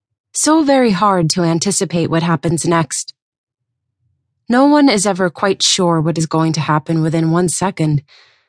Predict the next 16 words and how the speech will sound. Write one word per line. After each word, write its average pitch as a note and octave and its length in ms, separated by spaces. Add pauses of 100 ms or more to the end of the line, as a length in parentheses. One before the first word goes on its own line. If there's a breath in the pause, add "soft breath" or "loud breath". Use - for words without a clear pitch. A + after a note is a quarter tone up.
(220 soft breath)
no F#3 100
matter G3 340
how F3+ 280
carefully E3 580
laid E3 320
your E3 140
plans E3 400
are, D#3 300 (880)
no F3 100
matter E3 320
how D#3+ 320
happy G3+ 720
or C#3+ 160
sad. F3+ 640 (920)
One E3+ 240
moment, A#3+ 480